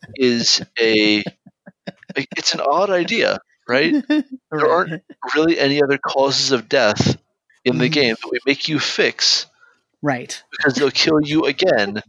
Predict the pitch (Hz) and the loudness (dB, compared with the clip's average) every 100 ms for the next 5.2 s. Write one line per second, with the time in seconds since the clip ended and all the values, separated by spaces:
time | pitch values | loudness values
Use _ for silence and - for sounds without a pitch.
0 | 415 - - 294 254 - 135 123 110 131 | -8 -8 -6 -2 0 2 2 2 2 0
1 | 135 143 160 - 120 117 120 131 120 113 | -2 -6 -6 -4 -4 -2 0 0 -2 -2
2 | 120 123 113 120 110 - 123 107 - - | -2 0 0 -2 -4 -2 -2 0 -4 -6
3 | - 131 139 147 - 190 180 - 175 175 | -12 -2 -2 -2 -4 -2 -2 -2 -2 -2
4 | 165 156 156 190 143 120 98 92 95 82 | 0 -2 0 -2 0 0 0 2 0 -2
5 | - - | -6 -12